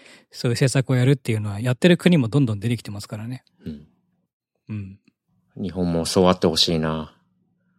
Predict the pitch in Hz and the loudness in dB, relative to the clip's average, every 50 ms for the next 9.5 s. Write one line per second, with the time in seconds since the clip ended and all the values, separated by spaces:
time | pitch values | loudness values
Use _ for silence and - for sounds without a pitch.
0 | _ _ _ _ - 120 113 110 104 107 - - - _ _ _ _ _ _ _ | _ _ _ _ -10 -8 -8 -8 -8 -10 -12 -16 -20 _ _ _ _ _ _ _
1 | _ _ - - 123 135 117 85 76 71 71 - - - - - - _ - 85 | _ _ -12 -8 -6 -4 -4 -4 -4 -6 -10 -10 -12 -14 -16 -18 -20 _ -12 -10
2 | 80 76 87 80 76 - - 76 73 73 - - - 78 90 _ - 78 78 78 | -8 -6 -6 -6 -6 -6 -8 -8 -8 -10 -12 -16 -18 -20 -20 _ -12 -10 -10 -10
3 | 80 85 92 95 - - 107 101 98 - 101 110 113 - _ _ _ _ _ _ | -10 -10 -10 -10 -8 -6 -6 -6 -6 -8 -10 -12 -12 -16 _ _ _ _ _ _
4 | _ _ _ _ _ _ _ - _ _ - - _ - - _ _ _ _ _ | _ _ _ _ _ _ _ -20 _ _ -16 -14 _ -16 -20 _ _ _ _ _
5 | - - - - - - - - - - - - _ _ 135 120 117 113 107 107 | -20 -20 -20 -20 -20 -20 -20 -20 -20 -20 -20 -20 _ _ -6 -4 -4 -4 -4 -4
6 | 107 107 101 95 - - _ _ _ _ _ _ _ _ _ _ _ _ _ _ | -6 -6 -8 -10 -14 -18 _ _ _ _ _ _ _ _ _ _ _ _ _ _
7 | _ _ _ _ _ _ _ _ _ _ _ - 160 247 302 339 - 208 160 127 | _ _ _ _ _ _ _ _ _ _ _ -4 -2 -2 0 2 2 2 2 2
8 | 139 - - 170 185 208 202 208 214 208 202 220 220 202 - 156 131 120 - - | 0 0 2 4 6 6 8 8 8 8 6 6 4 4 4 2 0 0 0 -2
9 | 131 117 110 113 110 117 110 107 - | -4 -4 -4 -4 -6 -6 -6 -8 -10